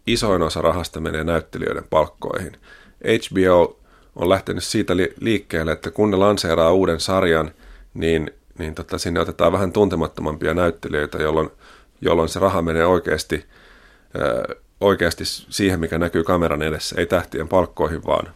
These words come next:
vaan esimerkiksi lavasteisiin, production valuehin, siinä, että voidaan tehdä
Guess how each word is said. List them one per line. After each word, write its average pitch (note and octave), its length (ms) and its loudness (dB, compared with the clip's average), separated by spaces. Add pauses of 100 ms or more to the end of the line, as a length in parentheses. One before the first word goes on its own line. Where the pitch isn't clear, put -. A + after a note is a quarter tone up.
vaan D#2+ 220 -2
esimerkiksi D2+ 520 -6 (380)
lavasteisiin, D#2+ 800 -2
production D#2+ 500 -2
valuehin, D#2+ 340 0
siinä, D#2 200 -4
että - 180 -10
voidaan D#2+ 300 0
tehdä D#2 300 0